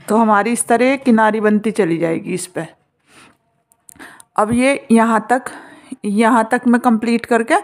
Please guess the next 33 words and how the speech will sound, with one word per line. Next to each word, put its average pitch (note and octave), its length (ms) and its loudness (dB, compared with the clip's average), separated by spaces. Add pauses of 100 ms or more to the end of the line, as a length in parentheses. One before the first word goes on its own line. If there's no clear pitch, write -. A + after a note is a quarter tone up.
(420)
तब A3+ 140 -2
मैं A3+ 140 2
आपको A3+ 300 2
इनको A3+ 240 2
जोड़ना G3 380 2
बताऊँगी F3 480 -2
कि A3 120 -6
ये C4 200 2
जुड़ेंगे F#3 500 0
कैसे। D3 360 -6 (800)
तो G#3 60 -2
अभी G#3 160 -4
मैं A3+ 160 0
यहाँ G#3 300 2
तक G#3+ 140 -2
इन्हें A3+ 180 -2
कंप्लीट G#3 440 -2
कर G3 140 0
लूँ A#3 180 -2
तब G3+ 220 -2
आपको F#3 260 -2
दिखाती - 460 -12
हूँ। - 100 -20 (1600)
देखो G3+ 300 -6
ये A3 160 2
मैंने A3+ 260 2
इसमें A#3+ 260 0
किनारी A3 440 0
बना G3 300 -2
ली A3 180 -4
है C#4 200 -4
इस A#3 220 -6
तरह। B3+ 240 -2